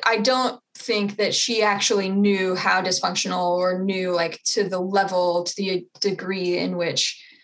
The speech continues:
um, she was being asked to perform and play into this game.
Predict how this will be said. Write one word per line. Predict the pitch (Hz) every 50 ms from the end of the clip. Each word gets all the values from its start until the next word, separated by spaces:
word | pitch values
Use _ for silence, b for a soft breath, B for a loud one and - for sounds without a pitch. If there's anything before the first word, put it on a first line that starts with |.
| B B _ _ -
um, | 202 185 170 160 160 156 - - 202
she | - - 220
was | 208 202
being | - 208 196 185 165
asked | 113 - - - - - - - -
to | - 202
perform | - 190 - - 185 180 175 175
and | 170 180 202
play | - 214 202 190 190
into | 180 180 - -
this | 202 - -
game. | - - - - 139 - - - 208 208 202 -